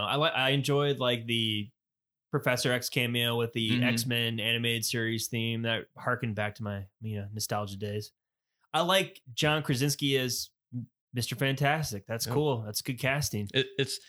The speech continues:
Speaker 2: in, in movie studios that aren't Disney, that, that, that's how you listen to fans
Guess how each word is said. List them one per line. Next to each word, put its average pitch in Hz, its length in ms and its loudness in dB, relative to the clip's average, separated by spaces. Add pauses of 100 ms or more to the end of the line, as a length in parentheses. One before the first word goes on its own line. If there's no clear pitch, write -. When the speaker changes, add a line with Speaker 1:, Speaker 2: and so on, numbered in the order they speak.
(160)
Speaker 2:
in, 139 220 2 (200)
in 117 240 0 (580)
movie 156 280 2
studios 107 460 2
that 107 220 -2
aren't 123 280 -2 (560)
Disney, 110 520 0 (120)
that, 117 200 0
that, 120 160 -2 (100)
that's 147 200 -4
how 185 100 -2
you 170 180 2
listen 151 280 2
to 120 80 2
fans 143 680 0